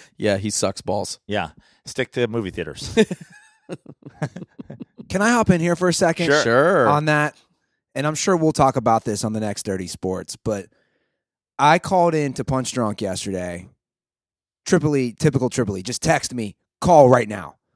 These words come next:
Speaker 3: Like, he's lucky I was around my phone.
Speaker 2: Yeah.
Speaker 3: I call, we get into it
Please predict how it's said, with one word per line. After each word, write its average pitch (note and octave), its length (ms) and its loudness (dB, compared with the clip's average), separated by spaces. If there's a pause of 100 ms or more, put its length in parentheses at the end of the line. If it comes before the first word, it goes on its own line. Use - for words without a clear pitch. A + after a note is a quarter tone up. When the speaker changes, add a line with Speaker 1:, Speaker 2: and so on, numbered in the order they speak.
(120)
Speaker 3:
Like, C3 80 -8
he's E3+ 140 -4
lucky F3+ 240 4
I C3+ 100 6
was A#2+ 100 -2
around A#2+ 260 -2
my F#2 100 -10
phone. F2 280 -8 (180)
Speaker 2:
Yeah. F2 140 -8 (160)
Speaker 3:
I E3 120 0
call, C3+ 520 2 (320)
we D3 160 -4
get F3 200 4
into D3+ 380 2
it B2+ 260 2